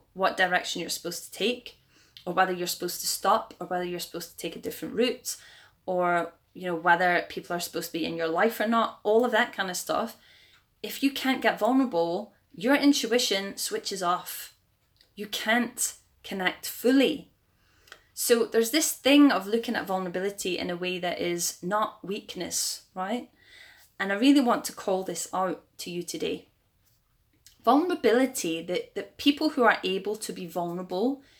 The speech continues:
especially those in the midst of pain, in the midst of fear, in the midst of, um, attack, whatever is happening, right? In the, in,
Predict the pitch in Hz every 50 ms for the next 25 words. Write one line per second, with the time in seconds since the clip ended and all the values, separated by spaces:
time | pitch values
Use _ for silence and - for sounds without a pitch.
0 | - - _ _ _ _ _ _ - 202 190 - - 220 233 226 - - 247 226
1 | 226 220 220 220 - 196 185 185 185 185 185 190 180 - - - - - 180 -
2 | - - - 175 165 160 160 - 170 170 170 - _ _ _ _ _ _ _ _
3 | _ _ _ 196 202 196 190 190 202 202 196 190 - - - - 196 190 180 -
4 | - - - - 208 202 196 190 180 170 165 160 160 165 - - _ _ _ _
5 | _ _ _ _ _ - 190 190 185 180 190 190 185 180 - - - - - 180
6 | 170 170 170 170 170 - - - - - - _ _ - 175 175 170 170 165 165
7 | 170 170 170 - _ _ _ _ _ _ _ _ _ _ _ _ _ _ _ -
8 | - - 180 - - - - 185 175 165 - - _ - - - - _ - 185
9 | - - 190 185 185 175 170 165 - - - 170 175 - - 175 165 160 170 170
10 | 175 175 - - 180 180 - - - 185 185 185 180